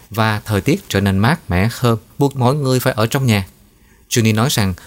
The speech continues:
mọi người có thể đang thực hiện ít biện pháp phòng ngừa hơn do những thay đổi đó và tỷ lệ tiêm chủng cao trong tỉnh.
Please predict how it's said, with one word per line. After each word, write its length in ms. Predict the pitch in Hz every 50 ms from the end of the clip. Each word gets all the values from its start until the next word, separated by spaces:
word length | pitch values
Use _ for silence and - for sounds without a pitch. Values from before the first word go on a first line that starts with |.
| - - 113
mọi 240 | 113 107 107 110
người 300 | 131 131 123 120 117 113 - -
có 220 | 131 139 170 220 226
thể 200 | - 110 90 104
đang 140 | 113 120 120
thực 180 | - 113 - -
hiện 260 | 107 101 95 113 -
ít 160 | 165 185 - - -
biện 140 | 104 92 98
pháp 180 | - 143 196
phòng 320 | - - - 113 107 110 110
ngừa 260 | 110 107 101 101 98
hơn 320 | - - 131 135 131 131 123
do 80 | 127
những 180 | 120 101 98 113 -
thay 260 | - 135 131 123 110
đổi 160 | 85 87 92
đó 280 | 95 104 110 123 170 196 - - - - - -
và 200 | 113 123 117 113
tỷ 180 | 113 - 110 123
lệ 160 | 127 104 98
tiêm 260 | - - 139 135 123
chủng 220 | - 101 90 104 -
cao 320 | - 127 123 120 110 113 -
trong 160 | 127 110 107
tỉnh. 160 | - 82 85